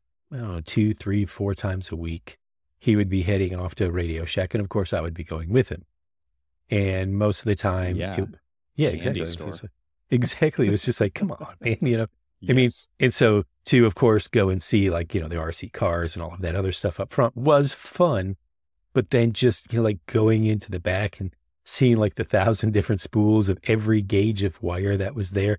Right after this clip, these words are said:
Speaker 2: Yep.
Speaker 1: all the different
Speaker 2: Right.
Speaker 1: connectors, you know, the soldering irons and all of that other stuff. He would do his own computer repair, you know, and it was back in the day when, you know, you, like,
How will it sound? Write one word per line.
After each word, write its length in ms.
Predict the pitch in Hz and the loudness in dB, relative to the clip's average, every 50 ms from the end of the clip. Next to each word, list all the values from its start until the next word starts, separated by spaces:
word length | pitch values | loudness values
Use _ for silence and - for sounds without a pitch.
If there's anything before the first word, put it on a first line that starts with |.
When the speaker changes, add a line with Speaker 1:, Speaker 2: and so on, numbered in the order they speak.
| - _ _ _ _ | -4 _ _ _ _
Speaker 2:
Yep. 160 | - 98 95 | -10 -4 0
Speaker 1:
all 140 | 104 98 110 | 2 4 4
the 140 | 110 110 110 | 4 4 2
different 300 | 101 110 - - 117 87 | 2 0 0 0 -2 -2
Speaker 2:
Right. 180 | 90 107 107 98 | -2 -2 -2 0
Speaker 1:
connectors, 680 | 98 101 - - - 107 104 104 104 107 104 101 - - _ _ _ _ _ _ _ _ | 0 -2 -4 0 0 2 4 4 4 2 2 0 -2 -8 _ _ _ _ _ _ _ _
you 100 | 117 104 | 2 4
know, 200 | 98 92 90 98 | 4 2 2 0
the 140 | 95 101 | 0 0
soldering 640 | - - - - - 80 85 110 113 107 107 107 104 104 | -2 0 -2 -2 0 0 2 2 2 2 2 0 0 0
irons 680 | 104 104 104 107 107 107 104 104 104 104 101 98 - | 0 0 0 0 2 0 0 0 0 0 -2 -2 -2
and 100 | 107 101 | -2 0
all 160 | 98 98 104 | 0 2 0
of 80 | 107 92 | 0 0
that 160 | 104 104 104 | 2 0 2
other 220 | 104 98 98 107 98 | 2 0 0 0 -2
stuff. 520 | - - - 101 95 101 101 95 - - _ _ _ _ _ _ _ _ _ _ _ _ _ _ _ _ _ _ _ _ _ _ _ _ _ - | -2 -2 0 0 0 0 0 -2 -4 -8 _ _ _ _ _ _ _ _ _ _ _ _ _ _ _ _ _ _ _ _ _ _ _ _ _ -8
He 240 | - - 139 127 | 0 2 4 4
would 160 | 117 123 123 85 | 6 4 2 4
do 160 | 117 117 107 | 4 4 4
his 160 | 107 98 101 | 4 2 2
own 200 | 98 101 107 104 | 0 -2 -2 -2
computer 500 | - - 117 101 - - - 87 101 101 | -2 -4 -6 -6 -6 -8 -6 -4 -2 -2
repair, 720 | 98 107 101 - - 95 87 95 98 104 101 98 101 95 - _ _ _ | 0 -2 -2 -2 -4 -2 0 0 2 2 2 2 0 -2 -4 _ _ _
you 120 | 117 101 | -2 -2
know, 220 | 95 95 95 95 107 - | 0 0 0 0 0 0
and 80 | 117 107 | 0 0
it 40 | 110 | 0
was 120 | 101 95 85 | 0 0 0
back 300 | - 107 98 104 - - | 2 2 2 2 2 2
in 80 | 110 104 | 0 0
the 60 | 104 | 0
day 380 | 95 - - 101 92 98 104 | -2 -2 -2 -2 0 2 0
when, 260 | 98 92 98 95 95 98 | 0 0 0 0 0 0
you 80 | 98 98 | 0 0
know, 80 | 98 | 0
you, 240 | 92 92 98 101 92 | 0 0 0 -2 -2
like, 280 | 87 87 92 90 90 | -2 -2 -4 -4 -4